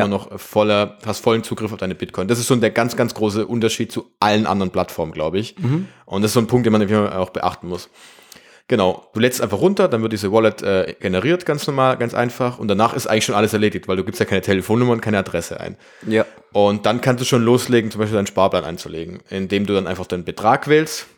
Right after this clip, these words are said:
Speaker 1: Jetzt nehmen wir als Beispiel, Manuel möchte gerne einen Sparplan anlegen mit hundert Euro in der Woche. Also
Speaker 2: Mhm.
Speaker 1: mal rein hypothetisch jetzt. Den Betrag gibst du ein, dann sagst du, ähm,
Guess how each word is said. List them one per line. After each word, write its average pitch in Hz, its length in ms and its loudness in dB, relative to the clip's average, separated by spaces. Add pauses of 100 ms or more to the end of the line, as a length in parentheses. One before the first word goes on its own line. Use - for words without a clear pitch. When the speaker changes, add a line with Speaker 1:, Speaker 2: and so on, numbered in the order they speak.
Speaker 1:
Jetzt - 160 -6
nehmen 123 160 4
wir 113 60 6
als 104 100 0
Beispiel, 117 340 2
Manuel 107 320 2
möchte 101 260 -4
gerne 95 180 -2
einen 95 180 -6
Sparplan 104 320 4
anlegen 101 280 2
mit 95 160 -4
hundert 113 200 2
Euro 95 380 2
in 92 120 -8
der 82 160 -4
Woche. 78 280 -6 (420)
Also 120 140 4
Speaker 2:
Mhm. 139 40 6
Speaker 1:
mal 180 80 4
rein 98 140 2
hypothetisch 90 520 -4
jetzt. 87 200 -6 (300)
Den 92 120 -4
Betrag 92 300 -2
gibst - 200 -10
du - 60 -6
ein, 165 280 2 (420)
dann 101 140 -2
sagst 104 420 0
du, 98 200 0
ähm, 95 320 -2